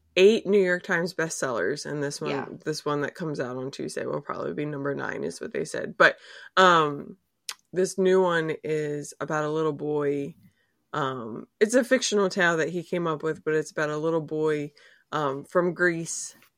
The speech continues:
Speaker 1: during World War Two, um, and the Holocaust, which was very interesting in the world that we're in right now, to go to an author reading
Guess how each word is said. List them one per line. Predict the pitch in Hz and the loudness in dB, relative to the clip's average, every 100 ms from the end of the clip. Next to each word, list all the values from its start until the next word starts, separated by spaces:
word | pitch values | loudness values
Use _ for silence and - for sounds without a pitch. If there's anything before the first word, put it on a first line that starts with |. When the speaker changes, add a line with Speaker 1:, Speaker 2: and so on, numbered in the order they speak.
| _ _ - | _ _ -6
Speaker 1:
during | - 180 170 165 165 | 0 2 2 0 -2
World | 147 143 | -2 -2
War | 147 147 | -2 -4
Two, | - 170 165 165 180 - _ _ _ _ _ | -2 0 0 -4 -8 -14 _ _ _ _ _
um, | 156 143 147 120 - _ _ - | -8 -6 -8 -10 -12 _ _ -4
and | 151 147 | -2 -2
the | |
Holocaust, | 147 117 - - - - - - _ _ _ _ _ _ _ _ - - _ | -4 -6 -8 -12 -14 -18 -20 -20 _ _ _ _ _ _ _ _ -20 -20 _
which | 208 - | -8 -4
was | 180 165 - - - - _ 190 | -4 -4 -8 -18 -20 -20 _ 6
very | 180 185 180 | 8 8 6
interesting | 202 190 175 180 165 156 | 2 -2 -6 -4 -4 -6
in | - 156 147 147 | -4 -4 -4 -2
the | 151 | 0
world | 151 147 147 | 2 0 0
that | 147 - | -2 0
we're | 147 | 0
in | 143 151 160 - _ _ _ - | 0 -2 -6 -10 _ _ _ -12
right | 147 160 151 - | 2 4 4 2
now, | 147 151 156 165 - _ - | -2 -2 -6 -8 -14 _ -8
to | 156 | -6
go | - 160 147 143 | 2 2 4 0
to | 143 - 143 | -4 -6 -4
an | 139 - _ 156 | -4 -8 _ -2
author | 151 165 147 143 | -2 -2 -4 -2
reading | 151 151 143 147 147 175 | 0 -2 -2 -4 -6 -8